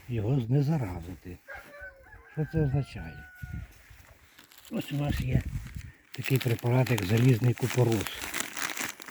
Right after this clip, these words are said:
І ми ось читаємо на упаковці. Джерело заліза і сірки, профілактика хлорозу,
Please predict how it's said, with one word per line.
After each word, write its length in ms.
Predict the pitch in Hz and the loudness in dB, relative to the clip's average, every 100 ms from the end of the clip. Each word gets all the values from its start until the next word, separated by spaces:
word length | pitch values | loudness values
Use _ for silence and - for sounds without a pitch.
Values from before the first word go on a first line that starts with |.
| - - - | -12 -10 -6
І 20 | |
ми 220 | 120 120 120 | 0 2 2
ось 80 | |
читаємо 560 | - 107 - 120 110 107 | 2 0 2 4 4 2
на 140 | 107 | 0
упаковці. 760 | 110 107 110 - 113 92 - 85 - - - - - - - - - - 127 | 0 -2 -6 -4 -4 -4 -8 -10 -10 -12 -12 -16 -20 -20 -20 -20 -20 -12 -4
Джерело 580 | 104 123 127 131 143 120 | 4 6 8 6 6 6
заліза 440 | 120 123 127 107 | 4 4 4 2
і 60 | 98 | 0
сірки, 580 | - 113 98 - 143 - _ _ _ _ _ _ - _ _ | 0 -2 -4 -4 -6 -6 _ _ _ _ _ _ -20 _ _
профілактика 840 | 120 - 123 131 123 - 120 113 | -4 0 4 6 4 0 -6 -4
хлорозу, 720 | - 113 104 92 90 85 151 | -6 -4 -4 -4 -4 -2 -2